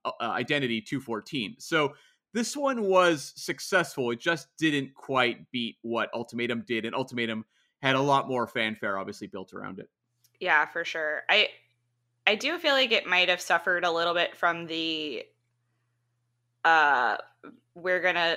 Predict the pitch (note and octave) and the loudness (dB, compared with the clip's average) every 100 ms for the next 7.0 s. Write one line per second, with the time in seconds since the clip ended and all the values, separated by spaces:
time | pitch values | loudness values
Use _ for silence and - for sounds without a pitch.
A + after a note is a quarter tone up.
0 | - - E3+ E3 D#3 - _ - D#3 D#3+ | -4 0 2 2 -2 -10 _ -2 0 0
1 | D#3 - D#3 D3+ D3+ - C#3 D3 D3+ D#3 | -6 -6 -6 -6 -6 -2 0 2 2 -2
2 | - - C#4+ D4+ F4 G4+ A#4 F#5 E5 - | -8 2 6 8 8 6 -2 -4 -6 -6
3 | - G#3 G3 G3 G3 F#3+ F#3+ G3 F#3 G3 | 6 8 8 8 6 4 2 2 4 2
4 | F#3+ E3 D#3+ C#3+ C#3+ D3 C3+ C#3 - A3+ | 2 2 2 2 2 2 2 0 4 8
5 | C#4 E4+ - - E4 E4 - - - - | 8 6 0 4 4 4 -8 -12 -14 -4
6 | - - G#3+ G#3+ B2+ G#3+ D4 A#4+ C5 | -4 6 8 8 8 6 6 6 6